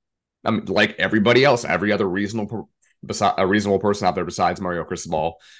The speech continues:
he thought that they're gonna kneel it and just, you know, end it out. But it was odd that they would do it out of, uh, shotgun formation.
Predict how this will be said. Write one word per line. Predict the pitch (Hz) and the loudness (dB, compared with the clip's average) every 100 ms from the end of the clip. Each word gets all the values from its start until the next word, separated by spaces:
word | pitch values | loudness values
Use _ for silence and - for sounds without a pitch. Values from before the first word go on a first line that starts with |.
| _ | _
he | 151 208 | 2 6
thought | 135 101 | 6 6
that | 92 | 4
they're | 98 | 4
gonna | 95 87 | 4 2
kneel | 92 90 | 0 0
it | 85 | -2
and | 80 | -6
just, | 80 - - | -8 -8 -6
you | |
know, | 90 | -4
end | 90 | -2
it | 82 | -2
out. | 80 - | -4 2
But | 101 85 - - _ | 2 2 -6 -20 _
it | 139 | 2
was | 139 | 4
odd | 131 196 | 6 4
that | 170 | 4
they | 123 123 | 2 2
would | 107 | 2
do | 120 | 0
it | 113 | 2
out | 101 98 | 2 0
of, | 78 | -2
uh, | 82 76 | -8 -8
shotgun | - 110 101 92 76 | 0 0 0 -4 -6
formation. | 71 73 - 58 - | -8 -8 -10 -12 -14